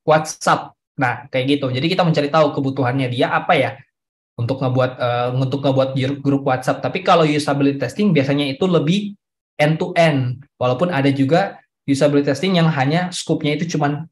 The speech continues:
eh, per fitur aja. Kayak gitu sih. Oke. Nah, ini kayaknya udah mau habis nih. Oke. Topik tujuh. Apa tantangan kalian, terbesar kalian selama melakukan usability testing? Ada yang mau chat nggak?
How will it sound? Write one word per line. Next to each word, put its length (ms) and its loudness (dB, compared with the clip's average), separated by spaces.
eh, 440 -2
per 200 2
fitur 280 -2
aja. 520 -2
Kayak 180 -6
gitu 100 -6
sih. 240 -10
Oke. 580 -2
Nah, 80 -2
ini 160 0
kayaknya 240 2
udah 160 4
mau 80 2
habis 320 2
nih. 220 -6
Oke. 300 -4
Topik 320 0
tujuh. 560 2
Apa 320 2
tantangan 480 4
kalian, 720 4
terbesar 320 0
kalian 320 2
selama 320 0
melakukan 400 2
usability 400 2
testing? 380 -2
Ada 240 2
yang 80 2
mau 160 2
chat 240 0
nggak? 320 -4